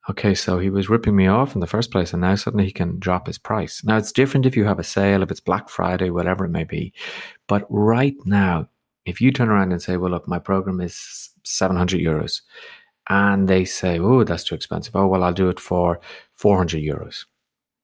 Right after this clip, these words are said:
No. What you could do is you can say, "I can add in an extra session, or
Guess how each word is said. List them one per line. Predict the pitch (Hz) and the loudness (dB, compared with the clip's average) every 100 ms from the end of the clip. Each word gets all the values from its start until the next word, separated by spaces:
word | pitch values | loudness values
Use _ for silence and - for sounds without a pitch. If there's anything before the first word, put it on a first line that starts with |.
| _ | _
No. | 87 73 - _ _ - - _ | -8 -8 -8 _ _ -20 -20 _
What | 107 104 | 0 2
you | 101 - | 0 0
could | - 147 | 2 2
do | 117 98 | 4 2
is | 87 87 | 2 -2
you | 95 | -6
can | 90 | -8
say, | 85 87 82 | -4 -4 -4
"I | 82 | -4
can | 85 - - | -6 -8 -2
add | 101 107 | 0 2
in | 113 | 4
an | 117 110 | 4 4
extra | 107 - 107 | 0 -4 -6
session, | - 98 101 135 143 _ _ _ _ _ - - - - _ _ | -2 -2 0 -4 -6 _ _ _ _ _ -20 -20 -20 -20 _ _
or | 95 92 92 90 90 | 4 6 6 4 2